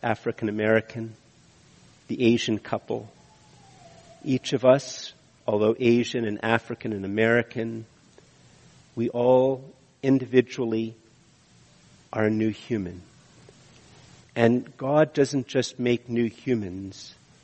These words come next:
he creates a new society that all of us become members of by adoption and grace.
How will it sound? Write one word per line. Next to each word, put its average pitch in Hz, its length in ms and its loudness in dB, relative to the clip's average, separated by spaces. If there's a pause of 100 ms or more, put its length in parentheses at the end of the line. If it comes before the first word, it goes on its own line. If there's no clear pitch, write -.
(140)
he 135 160 -2
creates - 640 -2 (100)
a 113 100 -4
new 117 520 -2 (420)
society 110 880 -2 (2750)
that 117 180 2
all 127 260 4
of 131 120 -2
us 127 260 -2
become 117 480 -6
members 117 480 -2
of 104 440 -6 (240)
by 113 160 0
adoption 113 600 -2
and 101 160 -8
grace. - 540 -10